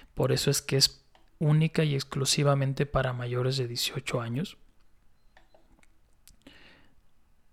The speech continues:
Puede contener horror detallado, alto grado de violencia,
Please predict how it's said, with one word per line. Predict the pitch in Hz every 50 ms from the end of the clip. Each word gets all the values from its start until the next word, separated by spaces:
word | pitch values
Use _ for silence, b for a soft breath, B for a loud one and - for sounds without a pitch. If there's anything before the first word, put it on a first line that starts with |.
| _ - -
Puede | - 151 147 151 151 147
contener | - 143 135 131 131 - 135 131 131 131 135 - - -
horror | - - 151 143 139 139 147 147 143 143
detallado, | 147 143 - 135 127 127 131 127 127 127 143 156 - - - - - - - - _ _
alto | - - 156 151 147 147 151 143
grado | 139 139 135 135 135
de | 127
violencia, | 123 120 117 120 120 117 123 - - 143 139 -